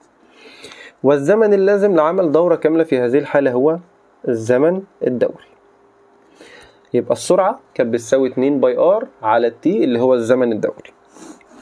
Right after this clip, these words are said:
دي كانت معلومة قديمة عندك في أولى ثانوي. طب أنا بشرحها دلوقتي ليه؟ هتعرف واحنا بنحل المسألة. تاني معلومة، أنت عارف إن ال I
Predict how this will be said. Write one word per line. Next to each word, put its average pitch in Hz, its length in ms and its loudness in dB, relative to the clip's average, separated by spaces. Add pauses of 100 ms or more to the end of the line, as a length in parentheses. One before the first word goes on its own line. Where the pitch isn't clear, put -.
(340)
دي 156 120 2
كانت 240 160 0
معلومة 202 320 2
قديمة 170 300 0
عندك 175 280 0
في - 60 -12
أولى 160 180 0
ثانوي. 175 300 -2 (840)
طب 120 120 2
أنا 156 120 2
بشرحها 165 420 0
دلوقتي 180 260 0
ليه؟ 170 180 0
هتعرف 170 380 0
واحنا 131 160 -2
بنحل 127 300 -2
المسألة. 113 380 -2 (880)
تاني 220 180 2
معلومة، 143 420 0 (640)
أنت 147 140 0
عارف 220 260 0
إن 208 140 2
ال 220 360 2
I - 60 -20